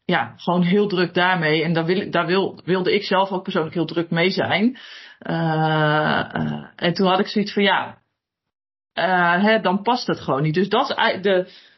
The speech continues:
de reden om, om ermee te stoppen is eigenlijk geweest dat ik echt, nou ja, moeder werd, zeg maar, zwanger was en moeder werd, zeg maar, dat ik dacht, "Oké, ik stap er nu even tussenuit." En toen eigenlijk met het idee van, "Nou ja, als hij dan misschien <laughs> iets ouder is, dan,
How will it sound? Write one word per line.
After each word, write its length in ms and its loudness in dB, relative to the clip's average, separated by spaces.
de 140 2
reden 380 2
om, 120 2
om 280 0
ermee 240 2
te 100 -12
stoppen 320 0
is 60 0
eigenlijk 300 -2
geweest 300 2
dat 120 -2
ik 80 -4
echt, 460 -4
nou 160 0
ja, 120 2
moeder 340 2
werd, 160 2
zeg 140 -4
maar, 100 2
zwanger 300 2
was 220 0
en 120 0
moeder 220 4
werd, 200 2
zeg 160 -2
maar, 100 2
dat 100 2
ik 60 -8
dacht, 180 0
"Oké, 200 -2
ik 160 2
stap 240 -2
er 60 0
nu 140 4
even 160 -2
tussenuit." 540 0
En 140 2
toen 160 -2
eigenlijk 300 0
met 140 4
het 100 -8
idee 320 2
van, 220 -2
"Nou 220 4
ja, 200 4
als 160 2
hij 100 0
dan 120 2
misschien 460 2
<laughs> 180 2
iets 140 -2
ouder 340 2
is, 180 2
dan, 220 -2